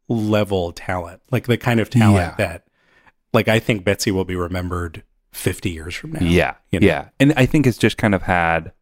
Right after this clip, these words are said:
Speaker 2: and this is maybe true for Gabrus a little bit as well, of just, like, getting cast in the wrong thing. You know, like, she had a, a network sitcom that she was a, a lead on that just was
Speaker 1: Right.
Speaker 2: a little too broad. And, you know, like, just kind of,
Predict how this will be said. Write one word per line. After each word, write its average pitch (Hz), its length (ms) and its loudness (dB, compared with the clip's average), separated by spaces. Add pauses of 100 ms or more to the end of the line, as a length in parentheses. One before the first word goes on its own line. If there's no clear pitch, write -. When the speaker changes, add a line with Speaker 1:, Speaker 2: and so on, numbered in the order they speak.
(220)
Speaker 2:
and 113 160 6
this 107 160 0
is 98 80 -4 (160)
maybe 92 240 0
true 87 180 -4
for 80 120 -8
Gabrus 85 380 0
a 85 40 -4
little 78 160 -2
bit 76 120 -2
as 76 200 -6
well, 104 340 2
of 95 100 -10
just, - 220 -2
like, 135 140 2 (520)
getting 180 220 2
cast 110 380 0
in 92 140 0
the 82 120 0
wrong 82 560 0
thing. 87 640 -4
You 98 140 0
know, 95 160 0
like, 90 120 0
she 117 160 2
had 101 100 4
a, 92 140 4 (100)
a 82 100 -2
network 92 360 0
sitcom 101 640 0
that - 140 -4
she - 160 -2
was 92 160 0
a, 87 180 0 (380)
a 92 80 2
lead 110 240 6
on 98 300 4
that - 200 -4
just - 240 -6 (340)
was 104 140 4
Speaker 1:
Right. 95 80 2
Speaker 2:
a 90 40 4
little 92 140 2
too 98 160 0
broad. 73 580 -2
And, - 200 -6
you 202 140 4
know, 95 140 6
like, 101 160 0
just - 180 -4
kind 156 160 4
of, 143 100 0